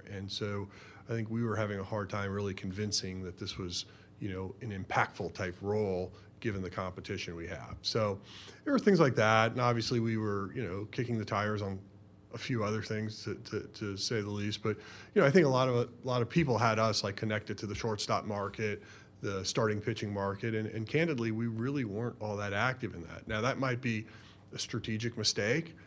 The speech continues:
And, you know, in hindsight, six months from now or a year from now, we can look back at that and say, "Okay, we probably should have." Or, you know, our hope is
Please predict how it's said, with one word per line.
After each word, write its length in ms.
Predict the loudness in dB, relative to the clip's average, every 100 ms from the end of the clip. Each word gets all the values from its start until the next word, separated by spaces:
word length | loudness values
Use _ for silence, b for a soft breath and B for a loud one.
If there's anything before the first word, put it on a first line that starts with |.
| B B -6
And, 420 | -2 -2 -2 -6
you 100 | -6
know, 160 | -6 -6 -10 -8
in 140 | -6
hindsight, 560 | -2 -2 0 2 2 0 -10 -20 -20 -8
six 260 | -2 -2 -2
months 180 | -4 -2
from 140 | -2
now 260 | 0 2 2
or 320 | 0 -2 -10 -10
a 40 | -6
year 160 | -4
from 140 | -2 0
now, 160 | 2
we 100 | 0
can 160 | -2 -4
look 160 | -4
back 280 | 0 0 0
at 100 | -2
that 160 | -4 -4
and 100 | -4
say, 120 | -6 -6
"Okay, 220 | -6 -4
we 100 | -4
probably 380 | -4 -6 -6 -6
should 240 | -4 0
have." 160 | 0 0 -6
Or, 300 | -6 -4 -6 -8 B B B B
you 60 | -6
know, 140 | -4 -6 -2
our 160 | 0
hope 300 | 2 2 2
is 280 | 0 0 -4